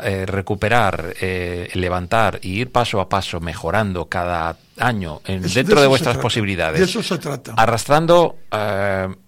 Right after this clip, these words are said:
Speaker 1: arrastrando a las instituciones, a la parroquia, eh, a los particulares,
Speaker 2: Sí.
Speaker 1: a colectivos, a agrupaciones,
Speaker 2: Sí.
Speaker 1: em,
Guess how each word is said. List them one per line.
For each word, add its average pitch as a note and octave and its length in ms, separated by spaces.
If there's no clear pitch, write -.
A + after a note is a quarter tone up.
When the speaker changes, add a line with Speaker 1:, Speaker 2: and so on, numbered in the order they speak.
Speaker 1:
arrastrando E3+ 360
a - 20
las C3+ 160
instituciones, G2+ 800
a G2+ 160
la G2+ 100
parroquia, E2+ 560
eh, F2+ 360
a G2+ 200
los F#2+ 200
particulares, G2 720
Speaker 2:
Sí. C3 280
Speaker 1:
a F2+ 200
colectivos, G2 640
a F2+ 60
agrupaciones, F2+ 920
Speaker 2:
Sí. - 300
Speaker 1:
em, E2 240